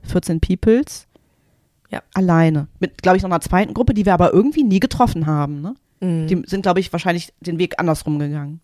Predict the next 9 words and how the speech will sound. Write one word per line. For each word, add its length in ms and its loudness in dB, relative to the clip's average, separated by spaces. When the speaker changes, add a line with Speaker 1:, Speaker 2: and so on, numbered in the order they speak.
Speaker 1:
oder 100 -18
so, 180 -14
ne? 140 -16
Speaker 2:
Mhm. 500 -6
Speaker 1:
Und 220 -10
Mary 640 -8
Ann 1000 -4
war 280 -4
eine 460 0